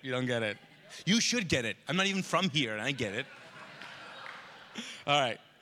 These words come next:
all right. It starts off, it says here, "Then Jeremiah said to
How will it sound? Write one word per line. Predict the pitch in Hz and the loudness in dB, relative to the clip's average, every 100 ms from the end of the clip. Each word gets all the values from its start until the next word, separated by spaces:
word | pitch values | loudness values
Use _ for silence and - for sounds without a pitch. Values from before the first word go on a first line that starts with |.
| - - - | -16 -16 -4
all | 156 | 2
right. | 151 - - - | 2 0 -14 -6
It | 147 | -6
starts | 139 - 180 175 | -4 2 2 4
off, | 175 151 | 4 2
it | 147 | 0
says | 170 151 | 0 0
here, | 139 120 - _ _ | 0 -2 -6 _ _
"Then | 135 196 190 180 143 | 2 4 4 0 2
Jeremiah | 165 180 175 160 156 151 | 4 4 4 4 4 4
said | 147 160 156 - | 2 0 0 0
to | 143 147 | 0 0